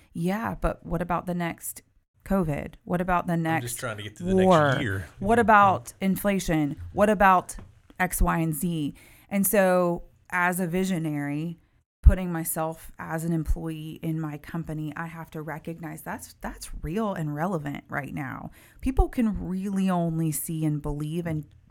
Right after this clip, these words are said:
Speaker 1: only want to think about the next year of their life or the next three years of their life because they don't know what's coming next.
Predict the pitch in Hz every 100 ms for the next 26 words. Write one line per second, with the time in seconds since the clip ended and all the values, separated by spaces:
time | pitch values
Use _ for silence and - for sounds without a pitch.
0 | - _ 233 254 214 160 160 151 156 226
1 | - - - 156 151 151 143 - 143 120
2 | - 143 135 - - - - - - -
3 | - 151 143 - - - 143 139 156 -
4 | - - - - - 151 160 180 170 156
5 | 147 - 156 139 147 - - -